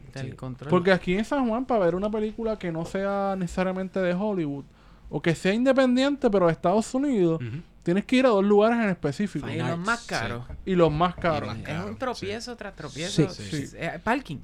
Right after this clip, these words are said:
Speaker 1: Tienes que pagar estacionamiento para
Speaker 2: Sí.
Speaker 1: disfrutar, pues, un, supuestamente un mejor nivel, pero no hay nivel. El disfrute es, si te gusta así, si no, no.
Speaker 3: Ujú.
Speaker 2: Alto
Speaker 4: Yeah.
Speaker 2: nivel de disfrute.
Speaker 1: Si según Caribbean, si quieres el alto nivel de disfrute, pues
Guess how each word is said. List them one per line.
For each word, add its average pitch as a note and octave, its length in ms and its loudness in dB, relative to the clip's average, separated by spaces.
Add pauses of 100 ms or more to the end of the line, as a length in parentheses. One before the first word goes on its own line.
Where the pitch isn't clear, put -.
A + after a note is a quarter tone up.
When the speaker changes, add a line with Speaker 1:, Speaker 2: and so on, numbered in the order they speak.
(180)
Speaker 1:
Tienes A3 200 -12
que B3 120 -12
pagar G#3+ 200 -8
estacionamiento G#3+ 600 -12
para F#3 100 -8
Speaker 2:
Sí. D#3+ 80 -6
Speaker 1:
disfrutar, D#3 440 -8 (120)
pues, F3 140 -10
un, E3+ 320 -12
supuestamente G#3 680 -8
un G3 80 -12
mejor F#3 200 -8
nivel, F3 220 -8
pero E3 120 -10
no D#3+ 60 -10
hay E3 80 -10
nivel. F3 260 -8
El C#3+ 140 -8
disfrute E3+ 640 -8
es, A3 60 -18 (260)
si - 140 -20
te D#3+ 100 -10
gusta E3 220 -10
así, A3+ 220 -14
si D#3 200 -12
no, D3 180 -8
no. C3+ 180 -10
Speaker 3:
Ujú. F3+ 420 -6 (260)
Speaker 2:
Alto D3 380 -2
Speaker 4:
Yeah. - 20 0
Speaker 2:
nivel F#2+ 340 -4
de F#2+ 120 -6
disfrute. - 580 -12 (140)
Speaker 1:
Si E3 180 -10
según D#3 240 -4
Caribbean, A3+ 280 -2
si G#3+ 120 -10
quieres D#3 240 -6
el E3+ 120 -2
alto F#3 280 -6
nivel F#3 240 -2
de F#3+ 60 -2
disfrute, G3+ 320 -8
pues - 20 -16